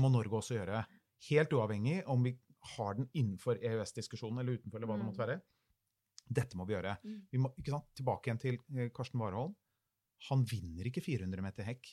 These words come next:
Speaker 1: i O L hvis han må starte ti meter bak. Det gjør han ikke. Altså, han kunne nesten klart det, ikke sant? Men, men vi må kunne s-, klare å starte på samme s-, sted.
Speaker 2: Mm.
Speaker 1: Og når vi kan starte på samme sted,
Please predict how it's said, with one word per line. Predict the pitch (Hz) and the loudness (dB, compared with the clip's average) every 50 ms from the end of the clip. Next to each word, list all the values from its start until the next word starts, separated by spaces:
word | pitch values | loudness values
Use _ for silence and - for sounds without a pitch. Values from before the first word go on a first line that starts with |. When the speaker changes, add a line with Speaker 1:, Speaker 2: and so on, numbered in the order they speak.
| - _ - | -20 _ -6
Speaker 1:
i | 123 110 | -4 -4
O | 98 90 | -2 -2
L | 87 110 143 151 - _ _ _ | -4 -4 -6 -6 -10 _ _ _
hvis | - 107 - | -10 -8 -6
han | 113 101 | -4 -4
må | 107 107 | -4 -4
starte | - - - 117 80 - - 107 | -4 -6 -6 -6 -6 -6 -10 -12
ti | - - 98 | -10 -10 -8
meter | 90 95 - 127 | -8 -8 -6 -4
bak. | 165 165 - - 165 - _ - - - _ - - - | -6 -6 -6 -10 -20 -20 _ -20 -20 -20 _ -20 -18 -16
Det | - 104 135 147 151 123 | -2 2 4 4 4 4
gjør | 92 90 | 2 0
han | 95 92 92 | -2 -4 -2
ikke. | - 127 113 - - _ - | -2 -2 -2 -2 -6 _ -4
Altså, | 131 131 127 - - - | -2 -2 -2 -2 2 2
han | 143 147 175 | 4 4 4
kunne | 180 - 160 143 147 | 4 4 4 6 8
nesten | 156 165 175 131 - - - - - 127 127 | 8 8 6 6 2 0 -4 -2 2 2 4
klart | 123 127 101 - - | 4 4 2 2 2
det, | 151 156 | 2 4
ikke | 151 165 | 6 6
sant? | 185 226 226 - - - - - - _ | 6 6 4 2 -6 -20 -20 -20 -10 _
Men, | - 151 151 156 151 - _ _ _ _ _ _ _ _ | 2 4 4 4 2 -2 _ _ _ _ _ _ _ _
men | - 143 143 143 151 | 0 0 0 2 2
vi | 151 151 | 4 4
må | 147 135 127 123 127 127 123 - _ | 6 8 8 6 6 4 0 -4 _
kunne | - 151 143 143 | -2 -2 -2 -2
s-, | - | -4
klare | - - - 170 156 135 104 - | -8 -8 -4 -2 0 0 0 0
å | 120 123 | -2 -2
starte | - - - - 123 127 110 - - - _ - 147 151 - _ _ _ _ _ - | -2 -4 -4 -4 -6 -6 -6 -8 -12 -10 _ -4 -4 -4 -6 _ _ _ _ _ -6
på | 143 | -4
samme | - 160 135 123 127 | 0 2 2 2 0
s-, | 127 - _ _ | 0 -4 _ _
sted. | - 240 196 190 | -4 0 0 0
Speaker 2:
Mm. | 202 202 202 - _ _ _ _ | 0 -2 -6 -12 _ _ _ _
Speaker 1:
Og | 151 143 | 2 2
når | 139 139 | 2 4
vi | |
kan | - 160 | 2 0
starte | - - - - 156 120 95 - 110 | 0 0 -2 -2 -4 -4 -4 -6 -6
på | 120 | -6
samme | 127 139 117 117 | -4 -2 -2 -2
sted, | - 165 196 | -2 -4 -6